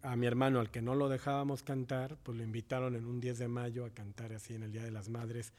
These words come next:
Que, este, me acuerdo que le pidió a mi mamá un traje de charro y mi mamá, ahí tienes consiguiéndoselo y todo. Este, y sí, así en, en,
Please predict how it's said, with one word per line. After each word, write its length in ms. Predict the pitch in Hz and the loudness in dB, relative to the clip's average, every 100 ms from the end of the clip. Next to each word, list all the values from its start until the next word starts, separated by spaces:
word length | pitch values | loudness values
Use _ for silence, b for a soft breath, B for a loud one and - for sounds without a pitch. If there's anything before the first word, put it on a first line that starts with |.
| b b b - | b b b -18
Que, 240 | 135 127 | -2 4
este, 240 | 117 127 120 | 4 6 6
me 80 | 120 | 8
acuerdo 240 | 139 139 | 10 10
que 120 | 131 | 10
le 100 | 120 | 6
pidió 240 | 113 123 135 | 8 8 10
a 40 | |
mi 120 | 139 | 10
mamá 240 | 131 120 127 | 8 6 4
un 100 | 131 | 2
traje 300 | 135 123 135 | 2 2 0
de 140 | 107 | -2
charro 340 | - 120 117 131 | -2 -2 0 0
y 40 | |
mi 120 | 113 | 0
mamá, 220 | 104 110 | -2 -4
ahí 40 | 120 | -4
tienes 260 | 131 123 - | -2 -2 -2
consiguiéndoselo 760 | 107 107 107 113 120 110 101 | -8 -4 -4 -2 -2 -4 -8
y 40 | 98 | -10
todo. 320 | 117 113 110 b b b b | -8 -8 -8 b b b b
Este, 480 | 113 - - 101 95 - b b b b | -10 -8 -8 -8 -8 -14 b b b b
y 100 | 131 | 2
sí, 300 | - 175 240 | 6 6 8
así 180 | 202 170 | 8 8
en, 240 | 170 160 | 8 6
en, 260 | 151 135 | 6 4